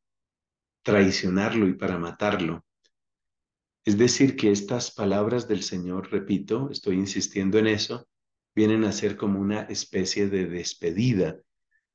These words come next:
una despedida que quiere ir al corazón de su enseñanza y al corazón de lo que significa realmente ser cristiano.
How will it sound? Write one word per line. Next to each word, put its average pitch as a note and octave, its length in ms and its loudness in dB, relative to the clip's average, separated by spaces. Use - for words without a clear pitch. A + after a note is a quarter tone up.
una G#2 200 2
despedida G#2 920 2
que G2+ 180 -8
quiere G#2+ 340 2
ir A2 300 -2
al G2+ 180 -4
corazón G#2 580 -2
de C3 120 -2
su G2+ 140 -2
enseñanza F2+ 920 -6
y G#2 80 0
al E2+ 140 -2
corazón G2+ 540 0
de A2 80 -2
lo G#2+ 140 -2
que F#2+ 100 -6
significa F#2 880 -4
realmente G2+ 1000 4
ser F#2+ 400 0
cristiano. F2+ 760 0